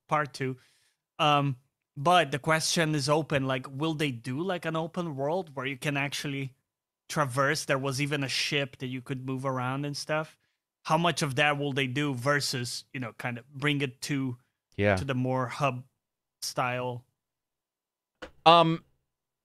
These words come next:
Speaker 2: I think with Final Fantasy also, I don't know anything about sixteen. I, so fifteen is one of the few I liked, and I know that's, uh, prob-, somebody's gonna say,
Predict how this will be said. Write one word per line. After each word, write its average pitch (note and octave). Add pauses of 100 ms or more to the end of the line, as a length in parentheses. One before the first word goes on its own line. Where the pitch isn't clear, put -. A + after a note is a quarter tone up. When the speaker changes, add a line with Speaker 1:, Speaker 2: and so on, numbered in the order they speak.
(360)
Speaker 2:
I C#3+
think G3+
with A#3+
Final F3
Fantasy E3
also, B2
I C3
don't F3+
know F3+
anything D3+
about B2
sixteen. A2+
I, A#2
so -
fifteen G3+
is C3+
one D3+
of C3+
the A2+
few C3
I G#2
liked, G2
and A2+
I A2
know A2
that's, G#2
uh, G2
prob-, F#2
somebody's F#2+
gonna F#2
say, F2